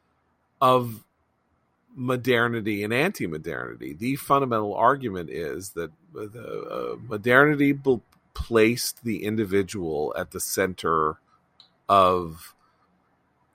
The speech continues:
I, I was gonna say existence, but that's not right. But they placed the individual at the center, and pre-modernity did not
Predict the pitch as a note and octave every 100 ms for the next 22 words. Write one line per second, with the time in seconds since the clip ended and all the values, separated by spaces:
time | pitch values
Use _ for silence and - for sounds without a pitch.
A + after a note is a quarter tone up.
0 | _ _ - G2+ - F#2 G#2+ - F2+ -
1 | F2+ F2 - F2+ - G2 - - - -
2 | - G#2 G2+ - F2 C2+ C#2+ G2+ F#2 -
3 | - - C#3+ D#3 D3 D3 A2 G2+ F#2+ F2
4 | F#2 E2 F2 - F#2+ - F2+ E2+ D#2 -
5 | G2+ - C#3 F3 D#3+ A2 F#2 F#2+ F#2+ G2
6 | F#2+ G2+ G#2 G#2 A#2+ F#3+